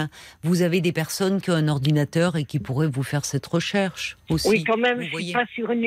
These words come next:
Speaker 2: je suis pas sur une île déserte.
Speaker 1: Eh ben voilà. Donc, euh, je pense que, euh, vous pouvez demander, euh,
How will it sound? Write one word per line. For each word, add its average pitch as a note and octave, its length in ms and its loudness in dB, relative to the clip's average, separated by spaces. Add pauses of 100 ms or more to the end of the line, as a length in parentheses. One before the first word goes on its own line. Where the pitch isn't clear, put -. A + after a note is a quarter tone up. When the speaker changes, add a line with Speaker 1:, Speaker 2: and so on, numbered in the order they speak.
(120)
Speaker 2:
je - 100 -12
suis G3+ 120 -10
pas B3 260 -2
sur A3+ 160 0
une A3+ 100 0
île A3+ 220 -4
déserte. F#3+ 400 -2 (880)
Speaker 1:
Eh D3 80 0
ben D3+ 160 -2
voilà. G#3+ 460 0 (280)
Donc, E3+ 380 0
euh, D#3+ 160 2
je D3+ 200 -2
pense G#3 440 -2
que, - 160 -4
euh, D#3 280 2 (440)
vous D#3+ 260 0
pouvez E3+ 360 0
demander, E3+ 720 2
euh, D3 340 -2